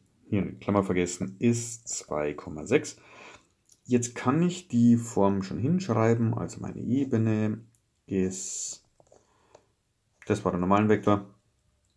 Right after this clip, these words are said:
null, minus eins durch zwei Komma sechs, minus zwei Komma vier durch zwei Komma sechs, so.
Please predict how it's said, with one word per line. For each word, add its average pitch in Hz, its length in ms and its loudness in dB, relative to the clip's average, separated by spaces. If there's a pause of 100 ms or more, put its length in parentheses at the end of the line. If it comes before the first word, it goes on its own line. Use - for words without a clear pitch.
(520)
null, 123 640 6
minus 110 560 2
eins 104 320 -2
durch 95 240 -4
zwei 98 340 -4
Komma 92 360 -2
sechs, - 680 -6
minus 98 580 0
zwei 92 360 0
Komma 90 360 -2
vier - 320 -4
durch 90 260 -4
zwei 92 340 -2
Komma 87 360 -4
sechs, 80 480 -6
so. - 400 -8